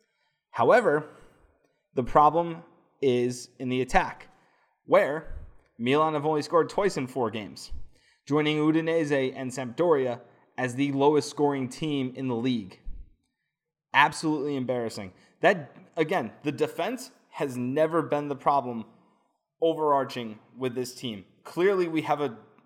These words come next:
depth problem at right back, and that needs to be addressed. And clearly, Rodriguez was absolutely horrendous. And thankfully, we have Teo Hernandez now that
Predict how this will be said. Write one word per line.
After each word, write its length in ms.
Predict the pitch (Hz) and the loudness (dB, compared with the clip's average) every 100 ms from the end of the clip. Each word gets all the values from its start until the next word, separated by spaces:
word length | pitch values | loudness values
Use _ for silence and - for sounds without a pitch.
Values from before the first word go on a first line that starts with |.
| 135 | 0
depth 320 | 143 - - | 0 0 -4
problem 340 | - 123 123 123 | -2 -2 -2 -8
at 140 | 120 | -8
right 200 | 117 107 | -10 -8
back, 340 | 110 107 - - | -10 -10 -12 -14
and 140 | 123 | -8
that 140 | 123 127 | -8 -6
needs 300 | 135 131 - | -6 -6 -8
to 80 | |
be 180 | 120 127 | -6 -6
addressed. 480 | 117 110 107 - - _ _ _ _ _ _ _ | -6 -6 -10 -12 -20 _ _ _ _ _ _ _
And 200 | 139 123 | -8 -8
clearly, 520 | - 143 160 170 160 | -12 -6 -2 -2 -2
Rodriguez 720 | 156 147 135 139 131 127 117 - 123 | -2 -2 -2 -4 -2 -4 -4 -12 -16
was 280 | 139 139 113 - _ _ _ _ | -6 -6 -6 -14 _ _ _ _
absolutely 640 | - 135 135 - 139 120 123 | 0 2 0 -6 -6 -6 -6
horrendous. 640 | 127 113 104 90 - - - _ _ _ _ _ _ _ | -6 -6 -10 -16 -20 -20 -20 _ _ _ _ _ _ _
And 280 | 131 127 113 - - - | -6 -6 -6 -12 -20 -8
thankfully, 420 | 143 147 147 143 | -4 -4 -2 0
we 140 | 139 135 | 0 0
have 200 | 135 127 | -2 -4
Teo 240 | 139 127 | -2 -2
Hernandez 500 | 120 123 117 110 107 | -2 -4 -6 -6 -8
now 300 | 113 107 107 - _ _ _ _ _ | -8 -8 -10 -14 _ _ _ _ _
that 320 | 135 123 - | -4 -4 -6